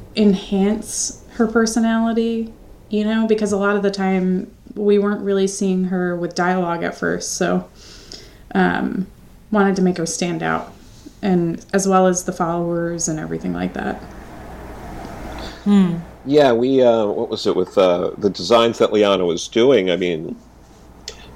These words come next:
Speaker 3: pretty much the, the designs she came up with are basically what,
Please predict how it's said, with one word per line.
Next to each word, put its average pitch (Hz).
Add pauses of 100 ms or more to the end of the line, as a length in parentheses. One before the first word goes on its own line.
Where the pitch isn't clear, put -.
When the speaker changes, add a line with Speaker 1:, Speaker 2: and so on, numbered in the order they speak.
(340)
Speaker 3:
pretty 156
much 120
the, 92
the 101
designs 87
she 85
came 85
up 80
with 82
are 76
basically 82
what, 76